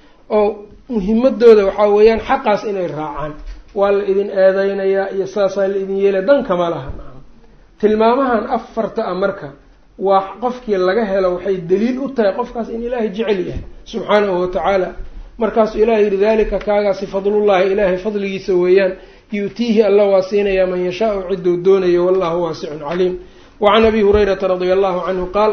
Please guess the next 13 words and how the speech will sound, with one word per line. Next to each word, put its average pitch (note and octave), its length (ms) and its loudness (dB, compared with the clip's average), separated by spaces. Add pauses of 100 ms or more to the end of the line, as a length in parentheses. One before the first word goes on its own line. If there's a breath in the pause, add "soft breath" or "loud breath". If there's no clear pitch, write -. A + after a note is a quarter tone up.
qaala F#3 240 2
rasuulullaahi F#3 560 2
sallallaahu F3+ 460 0
calayhi E3+ 220 -2
waalihi E3 220 -4
wasallam, G#3+ 320 6 (480 loud breath)
rasuulku A3+ 440 2
waxa G#3+ 260 4
uu G#3 80 8
yidhi, G3+ 140 6
"In G#3 140 -2
Allaha G#3 340 4
tacaala, G3 420 2